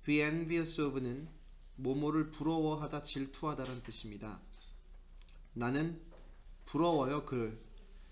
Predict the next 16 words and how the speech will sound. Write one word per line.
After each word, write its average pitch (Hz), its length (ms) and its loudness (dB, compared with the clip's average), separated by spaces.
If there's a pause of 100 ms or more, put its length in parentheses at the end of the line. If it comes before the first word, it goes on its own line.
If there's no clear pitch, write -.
(300)
그가 156 220 4
왜 151 180 8
부럽냐면, 139 680 0 (300)
자, 127 120 -2
여기서 127 200 4
as가 123 360 2
나왔어. 110 440 -6 (680)
as는 165 300 6
전치사가 151 520 2
될 156 120 6
수도 151 220 -2
있고 143 160 -2
접속사가 143 560 -2
될 123 160 2
수도 - 240 -4
있는데 113 480 -4